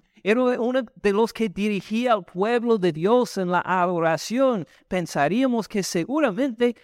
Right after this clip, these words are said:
una persona que ministra al pueblo como Asaf seguramente no va a tener ninguna duda acerca de Jehová Dios, pero sí tenía. ¿Por qué? Versículo tres nos cuenta, "Porque tuve envidia de los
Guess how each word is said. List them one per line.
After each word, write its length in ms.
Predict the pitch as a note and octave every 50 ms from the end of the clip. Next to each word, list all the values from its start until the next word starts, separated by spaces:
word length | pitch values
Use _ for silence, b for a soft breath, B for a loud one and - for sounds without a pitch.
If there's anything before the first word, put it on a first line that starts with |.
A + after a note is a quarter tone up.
| b b
una 340 | - - C4 C#4+ C#4 B3+ G#3+
persona 560 | - - D#3+ C#3 - - - B3+ C4+ B3+ A3
que 180 | F3+ - G3+ F3+
ministra 580 | E3 E3 E3+ F#3+ C#4 D#4+ C4 - - G#3 G3 E3+
al 60 | -
pueblo 460 | - - A3 B3 C#4 A#3+ A3+ G#3 F3+
como 340 | - - F#3+ E3+ D3 - C3
Asaf 720 | C3+ A#2+ A2+ - - - - G#3 A3+ A#3 G3 F#3 F#3 - -
seguramente 1120 | - - - F3 E3+ E3+ - G3 C4+ E4 D4 B3 F#3 E3+ G3 C4 C#4 B3 - - E3+ D#3
no 220 | E3 G3+ A#3+ A#3
va 160 | F#3 G3 G3+
a 40 | F#3+
tener 360 | - - D#3 C#3+ F3+ A3+ A3+ G#3
ninguna 460 | E3+ D3+ D3+ D3+ G3 G3+ F#3 E3 C3+
duda 680 | - - G#3 C#4+ D#4+ D4+ B3+ D#3+ B2 B2 A#2 C3+ - - _ _ _
acerca 560 | - D3+ D3 - - - A3+ A#3+ G3+ - F#3 E3
de 160 | D#3 D3+ C#3
Jehová 420 | - E3+ D#3 C#3+ C3 C3+ C3+ A#2+
Dios, 440 | A#2 C3+ F3+ G#3 G3+ G3 - - - _ _ _ _
pero 300 | - D#3 D3 D3+ C#3+ B2
sí 600 | - - - - - F3+ E3 D#3+ D3+ D3+ D3+ - _
tenía. 800 | - - C#3+ C3 B2 A#2 A2+ A2+ G2+ E2 D2+ D2 C#2+ - _ _ _ _ _ _ _ _ _ _ _ _ _ _ _ _ _ _ _ _ _ _ _ _ _ _ _ _ _ _ _ _ _ _ _ _
¿Por 240 | - B2 B2+ C3+ -
qué? 320 | - F3 E3+ D#3+ A#2+ F2
Versículo 480 | E2+ G2+ F#2+ - - C3+ - B2 A2+ A2
tres 360 | - - C#3+ D3+ C#3+ - -
nos 180 | A2+ A2 -
cuenta, 420 | - - C#3 C#3 C#3 C3+ A#2+ A2 G2
"Porque 400 | - - B2 A2+ - - G#2 F#2
tuve 560 | - - - - F#3 F3+ D#3+ F3+ E3 F3 - -
envidia 720 | D3+ C3 A#2+ A2 G2+ - - C3 D#3+ D#3 D3 D#3+ D#3+ D#3+ D3+
de 180 | C3+ B2+ B2+
los 260 | C3 C3 - - -